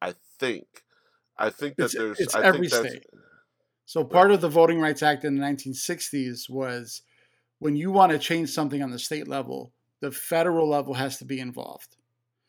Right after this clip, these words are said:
Speaker 2: And what ended up happening was when John Roberts, when they say they gutted the Civil Rights Act, it was because they took away that pre-approval. So now the federal level doesn't ha-,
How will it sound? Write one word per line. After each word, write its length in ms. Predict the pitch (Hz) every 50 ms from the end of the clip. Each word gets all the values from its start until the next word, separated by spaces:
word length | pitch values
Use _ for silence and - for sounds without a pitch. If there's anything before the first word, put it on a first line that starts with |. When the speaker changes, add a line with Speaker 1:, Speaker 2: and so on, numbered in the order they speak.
| _ _ _ _ _ _ -
Speaker 2:
And 220 | 151 147 147 139
what 200 | 147 147 147 -
ended 240 | - 156 147 151 147
up 100 | 143 139
happening 460 | 147 160 202 220 208 196 185 175 160
was 340 | 151 151 151 143 131 123 -
when 320 | 143 139 131 127 123 123 _
John 320 | - 160 151 147 147 143
Roberts, 520 | 143 143 151 156 143 151 147 135 131 - - _
when 140 | - 156 151
they 140 | 156 160 160
say 180 | - - 185 170
they 160 | 147 151 135
gutted 440 | 123 123 - 151 151 151 151 139 127
the 100 | 135 131
Civil 280 | - 160 147 123 131
Rights 300 | 127 127 156 175 147 -
Act, 380 | 143 123 123 135 143 - _ _ _ _ _ _ _ _ _ -
it 80 | 156
was 180 | 156 156 143 131
because 680 | 123 147 139 135 147 151 147 139 135 131 127 - - _ _ _ _ _ _ _ _ _ _ _ _ _ _
they 140 | 165 156 135
took 280 | - - - 170 175
away 260 | 165 156 151 147 147
that 320 | 139 143 131 120 - - -
pre-approval. 840 | - 147 139 131 135 131 - - 147 156 139 - - - - - _
So 220 | - - - 156
now 280 | 160 170 180 185 175 156
the 100 | 151 135
federal 400 | - 170 175 185 185 180 180 165
level 300 | 156 156 147 143 147 135
doesn't 320 | - 147 147 139 151 147
ha-, 220 | 143 147 147 147